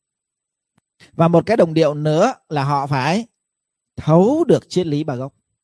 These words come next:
Họ phải hiểu đạo đức, trí tuệ, nghị lực và ưu tiên luôn cho những người chủ doanh nghiệp đã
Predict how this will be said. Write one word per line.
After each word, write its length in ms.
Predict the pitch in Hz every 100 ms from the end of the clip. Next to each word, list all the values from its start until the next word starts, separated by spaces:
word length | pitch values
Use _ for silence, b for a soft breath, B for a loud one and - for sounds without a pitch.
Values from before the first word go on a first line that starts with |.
| _ _ _ _ _ _ _ _ _ _ _ _ _ _ _ _ _ -
Họ 120 | 147
phải 200 | 147 131
hiểu 300 | 151 127 120
đạo 160 | 131
đức, 160 | 175 208
trí 100 | 202
tuệ, 140 | 196
nghị 140 | 143 131
lực 240 | 135 - -
và 380 | 131 151 147 -
ưu 220 | 220 214
tiên 240 | 226 220 208
luôn 320 | 208 208 196
cho 80 | 190
những 160 | 214
người 120 | 190
chủ 220 | 131 123 110
doanh 180 | 165
nghiệp 220 | 160 135 -
đã 360 | 151 160 202